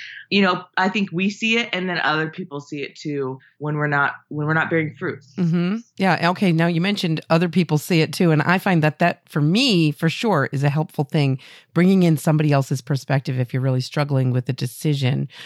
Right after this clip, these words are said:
Speaker 2: Do you think that should be part of the process? Like, when somebody's really struggling,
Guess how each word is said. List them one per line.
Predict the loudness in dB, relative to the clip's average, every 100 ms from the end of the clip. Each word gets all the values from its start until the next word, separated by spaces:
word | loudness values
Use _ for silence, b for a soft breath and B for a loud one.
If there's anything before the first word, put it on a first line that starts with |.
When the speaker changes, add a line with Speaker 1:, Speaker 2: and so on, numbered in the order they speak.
| B -2
Speaker 2:
Do |
you | 0
think | 0 0
that | 0
should | 0 -2
be | -4
part | -4 -2
of | -2
the |
process? | -2 0 0 2 -2 -2
Like, | -2 -2
when | 0 2 2
somebody's | 0 2 2 2
really | 2 2
struggling, | 0 0 0 2 0